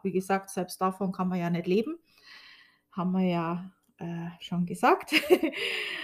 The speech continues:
Also von zwei Dollar dreizehn die Stunde, das kann, kann sich jeder vorstellen, kann man nicht leben. Äh, den Rest, äh,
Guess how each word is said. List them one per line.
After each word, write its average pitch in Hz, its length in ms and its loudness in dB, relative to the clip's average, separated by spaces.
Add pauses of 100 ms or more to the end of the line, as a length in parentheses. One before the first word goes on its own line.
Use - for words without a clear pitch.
(100)
Also 240 300 12
von 233 180 6
zwei 226 280 10
Dollar 226 380 8
dreizehn 214 460 4
die 214 100 0
Stunde, 208 480 4
das 202 160 2
kann, 185 380 -2
kann 190 200 0
sich 185 140 -10
jeder 185 220 2
vorstellen, 175 480 -2
kann 175 180 -2
man 196 140 2
nicht 180 160 -10
leben. 233 480 2 (380)
Äh, 196 580 6
den 196 560 4 (140)
Rest, - 640 0
äh, 220 460 6